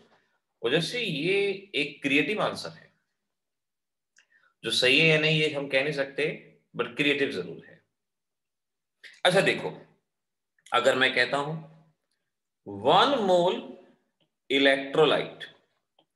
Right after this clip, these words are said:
electrolyte having acidity or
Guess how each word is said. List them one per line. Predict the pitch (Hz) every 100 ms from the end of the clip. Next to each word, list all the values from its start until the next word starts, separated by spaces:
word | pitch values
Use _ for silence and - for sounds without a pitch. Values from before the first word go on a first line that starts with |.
| _ _ _
electrolyte | 123 123 123 127 147 123 - - - - _ _ _ _ _ _ _ _ _ _ _ _ -
having | - 127 120 127 156 - - - _ _ _ _ _ _ _ _ _ _ 131
acidity | 147 156 233 240 202 175 185 190 -
or | 143